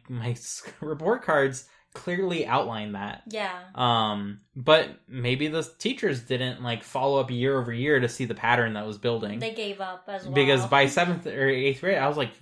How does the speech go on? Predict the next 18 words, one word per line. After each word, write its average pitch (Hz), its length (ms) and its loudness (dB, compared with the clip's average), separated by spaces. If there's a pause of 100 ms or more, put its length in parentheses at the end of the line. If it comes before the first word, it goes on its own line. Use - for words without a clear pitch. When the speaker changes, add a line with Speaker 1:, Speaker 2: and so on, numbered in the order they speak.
(120)
Speaker 1:
doing 127 240 2
horribly 135 480 2
in 113 120 -2
French 233 260 -4
classes, 139 580 -4 (300)
but 156 100 -2
I 170 80 4
was 143 140 2
doing 160 240 -2
amazing 143 680 0
in 120 720 -2 (180)
Speaker 2:
everything 208 360 -8
else. 185 240 -14
Speaker 1:
scientific 151 800 2
and 120 640 -2 (140)
math 123 460 -2
classes. 120 720 -6 (380)
So 147 460 2